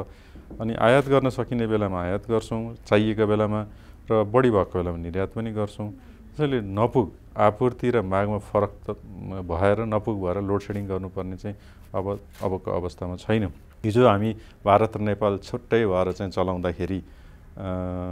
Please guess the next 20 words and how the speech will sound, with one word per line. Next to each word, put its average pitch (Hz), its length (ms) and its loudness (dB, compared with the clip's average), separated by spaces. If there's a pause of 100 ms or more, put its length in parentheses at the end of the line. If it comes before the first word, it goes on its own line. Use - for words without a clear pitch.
(920)
नेपालमा 98 480 -2
नपुग 95 320 -2
हुँदा 90 200 -4
लोड 120 200 -2
सेडिङ 95 260 -4
गर्नुपर्ने 85 440 -8
थियो। - 200 -10
अब 156 140 -4
त्यो 156 140 -2
दिनहरू 120 520 -2
गयो। 110 260 4
अब 110 160 -2
इन्टरकनेक्टेड 131 720 -2
सिस्टम - 380 -8
छौँ 90 200 -6
हामी। 85 200 -8 (540)
है, 139 260 0
यस्तो 160 240 -2
इन्टरकनेक्ट 143 520 0
सिस्टम 113 420 -2